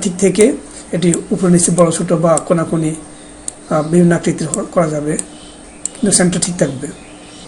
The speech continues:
এটিকে আমরা ঠিক ডাবল ক্লিক করলে, শেয়ার টুল বক্সে ডাবল ক্লিক করলে শেয়ার নামক যে ডায়লগ বক্স আসবে, এখানে আমরা শেয়ার অ্যাঙ্গেলকে পরিবর্তন করতে পারবো। দেখুন অ্যাঙ্গেলে ক্লিক করে অ্যাঙ্গেলও অ্যাঙ্গেল করতে পারবো, কতটুকু অ্যাঙ্গেলে আমরা রাখতে চাই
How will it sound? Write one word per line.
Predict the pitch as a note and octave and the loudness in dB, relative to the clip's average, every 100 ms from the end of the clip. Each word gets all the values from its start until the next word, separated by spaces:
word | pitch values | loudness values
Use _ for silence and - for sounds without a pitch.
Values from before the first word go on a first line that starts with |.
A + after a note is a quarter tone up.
| - - - - | -20 -20 -20 -6
এটিকে | F3+ F3+ F3+ | -2 2 4
আমরা | F3+ F3 E3+ F3 - | 6 4 2 -2 -2
ঠিক | F3 - - | -4 -2 -2
ডাবল | E3 F3 | 0 0
ক্লিক | F#3+ F3 | 0 0
করলে, | F3 D#3+ D#3+ A3+ - - - - | 0 0 0 -4 -8 -20 -6 0
শেয়ার | F3 F3 | 0 2
টুল | G3+ E3+ | 0 0
বক্সে | F3 - F3+ F#3 - | 0 2 0 0 0
ডাবল | F#3 E3+ | 0 0
ক্লিক | F3 E3+ | 0 0
করলে | F3 E3 | 0 2
শেয়ার | F3+ | 4
নামক | F3 F3+ | 6 6
যে | F3 | 4
ডায়লগ | E3 E3 E3 | 4 2 2
বক্স | D#3 | 2
আসবে, | D#3+ D3+ E3 E3+ - - - - | 2 0 -2 -4 -12 -16 -10 -4
এখানে | F3 F3 | 2 4
আমরা | E3+ E3 D#3+ - - - | 4 2 -2 -6 -10 0
শেয়ার | E3+ E3 | 2 2
অ্যাঙ্গেলকে | D#3+ E3 D#3 E3+ D3+ - - | 2 2 0 0 0 -2 -2
পরিবর্তন | E3+ E3+ | -2 0
করতে | D#3+ D3+ | -2 -2
পারবো। | D3+ D3 D3+ | -2 -2 -4
দেখুন | C#3+ D#3 D#3 - - - - - - - - - - - - - - - - - - - - | -4 -4 -6 -8 -18 -18 -16 -18 -16 -16 -16 -20 -20 -16 -16 -18 -20 -20 -20 -20 -20 -20 -4
অ্যাঙ্গেলে | F#3+ F3 F3+ | 2 4 6
ক্লিক | F3 F3 E3+ | 4 2 2
করে | F3 | 2
অ্যাঙ্গেলও | E3 E3+ E3+ E3+ - - - | 2 2 2 0 -4 -10 -10
অ্যাঙ্গেল | - E3+ E3 | 0 0 0
করতে | D#3+ E3 | -2 -2
পারবো, | E3+ E3 | -2 0
কতটুকু | D#3+ E3+ | 0 0
অ্যাঙ্গেলে | E3 E3 E3 | 0 0 0
আমরা | D#3 | 0
রাখতে | D#3 - | -2 -2
চাই | D3+ D#3 | 0 0